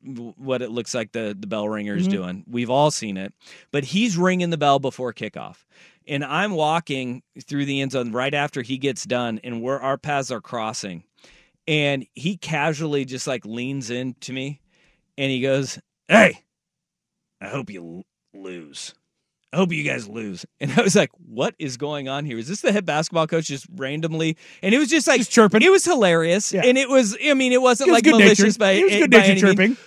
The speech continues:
Speaker 1: but it kind of, like, set the tone of, "What am I getting myself
Speaker 2: Mm-hmm.
Speaker 1: into here?" So after that happens, for the next two hours,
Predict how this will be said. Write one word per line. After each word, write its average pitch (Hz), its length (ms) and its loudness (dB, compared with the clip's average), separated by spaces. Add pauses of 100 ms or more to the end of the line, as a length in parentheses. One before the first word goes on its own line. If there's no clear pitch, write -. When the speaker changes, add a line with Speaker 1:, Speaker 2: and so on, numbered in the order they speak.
(120)
Speaker 1:
but 233 220 6
it 233 140 -4
kind 277 280 2
of, 226 80 0
like, 175 200 6
set - 440 2
the 208 100 4
tone 202 320 0
of, 175 160 0
"What 147 460 0
am 170 120 0
I 160 140 2
getting 147 320 -2
myself 131 360 2
Speaker 2:
Mm-hmm. 107 100 4
Speaker 1:
into 131 320 -4
here?" 90 240 -12 (340)
So 226 320 4
after 240 360 0
that 202 180 2
happens, 165 420 0
for - 80 -6
the 175 80 0
next 214 240 -2
two 220 220 0
hours, 180 400 2